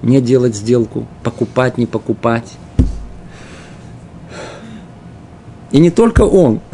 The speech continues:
<laughs> То же самое сейчас с Рав Каневским и другими мудрецами. Клюм. И вот спрашивали вопросы, которые связаны, там, разводиться, не разводиться,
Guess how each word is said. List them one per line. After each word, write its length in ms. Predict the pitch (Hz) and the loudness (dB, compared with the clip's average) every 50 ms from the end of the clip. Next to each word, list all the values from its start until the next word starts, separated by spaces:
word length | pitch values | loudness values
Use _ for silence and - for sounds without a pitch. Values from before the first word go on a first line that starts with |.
| 123 - - | -6 -6 -6
<laughs> 340 | - - - - 160 - - | -14 -18 -12 -12 -8 -2 0
То 80 | 180 | 0
же 80 | 160 147 | 0 0
самое 360 | - - 196 180 180 180 156 | 0 0 0 0 2 0 0
сейчас 460 | - 156 156 - 160 165 - - - | 0 -2 -2 0 -2 -2 -2 -2 -4
с 200 | 151 139 143 160 143 156 - - | -4 -4 -4 -6 -10 -14 -12 -8
Рав 300 | - 139 143 156 147 - | -6 -2 0 0 -2 0
Каневским 540 | - - 135 160 175 175 - - - 127 127 | 0 0 2 2 0 0 -2 -4 -6 -6 -4
и 20 | |
другими 400 | 120 123 127 131 143 180 180 170 | -2 -2 -2 0 2 2 2 2
мудрецами. 800 | 151 147 151 139 139 - - 127 120 120 135 156 151 143 143 139 - - - - - - - - | 0 0 -4 -6 -6 -6 -6 -6 -6 -4 -4 -4 -4 -4 -6 -8 -10 -16 -20 -20 -20 -20 -20 -2
Клюм. 280 | - - 269 294 262 175 151 | 2 4 4 4 4 4 4
И 20 | |
вот 160 | 175 220 220 | 2 2 2
спрашивали 380 | 170 - 247 262 247 - 254 208 | 0 0 0 0 2 2 2 2
вопросы, 500 | 185 196 - - - 233 226 196 185 196 | 2 2 0 0 -2 0 0 2 0 0
которые 380 | 165 165 151 - 185 180 180 156 | 0 0 -2 0 0 0 0 0
связаны, 240 | - 175 185 170 | 0 0 -2 0
там, 120 | - 156 - | 0 2 2
разводиться, 600 | - 151 135 156 170 180 156 147 175 160 - 165 | 2 0 0 0 0 0 2 0 0 0 0 0
не 160 | 156 160 160 | 2 2 2
разводиться, 680 | 165 165 139 139 156 165 160 147 160 170 165 - 156 - | 2 0 -2 0 0 0 0 2 0 0 0 0 -4 -4